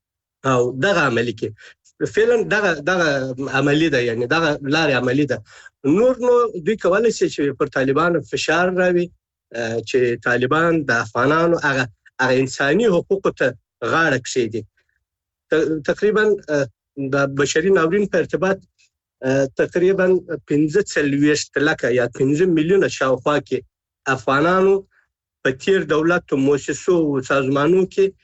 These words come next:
یعنی کار کاوه. یعنی پنځه میلیونه انسانانو د، د کار په نتیجه کې د تیر جمهوریت په وخت کې دوی خپل فامیلو ته چې د فامیلو،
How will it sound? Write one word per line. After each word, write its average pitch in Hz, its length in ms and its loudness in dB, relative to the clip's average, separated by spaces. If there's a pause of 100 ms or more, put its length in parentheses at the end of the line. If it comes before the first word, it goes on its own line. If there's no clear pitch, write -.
(100)
یعنی 147 220 2
کار 180 260 0
کاوه. 151 200 -2
یعنی 175 160 4
پنځه 185 420 0
میلیونه 208 580 0 (360)
انسانانو 170 760 2 (500)
د، 143 40 0
د 143 260 0 (880)
کار 214 180 0
په - 140 -4
نتیجه 147 420 0
کې 196 160 -2
د 165 160 2
تیر 170 180 -2
جمهوریت 147 460 -2 (520)
په - 60 0
وخت 151 300 0
کې 127 80 -2 (300)
دوی 226 260 -2
خپل 233 280 -2
فامیلو 165 460 2
ته 202 100 -6
چې - 200 -4
د - 20 2
فامیلو، 143 420 0